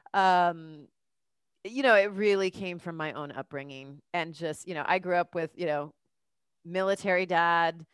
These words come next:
uh, single parent, oldest kid, oldest daughter.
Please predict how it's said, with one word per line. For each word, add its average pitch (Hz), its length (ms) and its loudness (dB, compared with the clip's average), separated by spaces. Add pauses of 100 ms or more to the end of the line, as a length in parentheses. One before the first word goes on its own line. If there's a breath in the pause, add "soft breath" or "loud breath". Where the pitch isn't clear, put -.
(520)
uh, 160 380 2
single 196 360 -2
parent, 170 560 -4 (420)
oldest 196 420 2
kid, 170 520 -2 (220)
oldest 214 380 4
daughter. 196 500 6